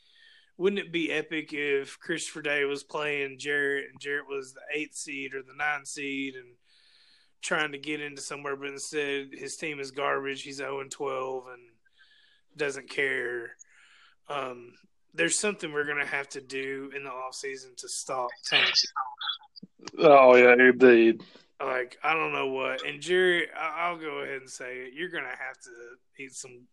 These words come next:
Speaker 1: ghost pepper wings. You, this, this, our, our fi-, our forefathers died for fantasy football, and this is what you
Speaker 2: That's
Speaker 1: do.
Speaker 2: right.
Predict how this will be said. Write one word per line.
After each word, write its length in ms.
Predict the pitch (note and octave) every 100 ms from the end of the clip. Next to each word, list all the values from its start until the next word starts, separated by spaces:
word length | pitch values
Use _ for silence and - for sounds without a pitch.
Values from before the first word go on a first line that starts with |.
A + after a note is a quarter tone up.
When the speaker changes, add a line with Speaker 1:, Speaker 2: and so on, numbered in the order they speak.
| _
Speaker 1:
ghost 360 | C#3 C3 B2+ -
pepper 280 | C3+ -
wings. 540 | B2 C3 C3 C3 C3 D3
You, 120 | E3+ C3+ _ - - - - - - - -
this, 480 | F3+ A#3 A3 - - _ _ - - - - _ _ _ _ _ _ - _ - - - - _
this, 440 | G3 A#3+ G#3+ - - - -
our, 300 | F#3 G3+ F3+ -
our 180 | F#3+ G#3
fi-, 320 | - G3 F3 -
our 160 | F#3 G3+
forefathers 920 | - - G3+ F#3+ F3 D3+ C3+ C3+ C3+
died 400 | - C#3+ D#3+ D3+
for 120 | -
fantasy 480 | C3+ D3 C3+ C3 -
football, 580 | - C#3 B2+ B2 B2+ B2+
and 120 | C#3
this 140 | E3 -
is 120 | C#3+
what 220 | D3+ -
you 80 | -
Speaker 2:
That's 140 | A2+ C#3
Speaker 1:
do. 40 |
Speaker 2:
right. 320 | A#2 A2+ G#2+